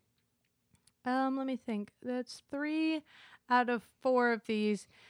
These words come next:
had this, um, father or father figure, if you think about the one movie.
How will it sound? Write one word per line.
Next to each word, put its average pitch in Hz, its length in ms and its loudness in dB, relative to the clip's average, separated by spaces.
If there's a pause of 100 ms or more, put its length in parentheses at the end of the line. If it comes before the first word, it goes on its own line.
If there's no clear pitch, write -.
(160)
had 226 380 4
this, 214 380 0
um, 202 480 2 (840)
father 185 760 2 (240)
or 214 480 8 (180)
father 196 300 6
figure, 185 420 2
if 180 140 -6
you 190 40 -6
think 180 220 -6
about 170 320 -6 (840)
the 190 80 -4
one 170 180 -2
movie. 170 260 -6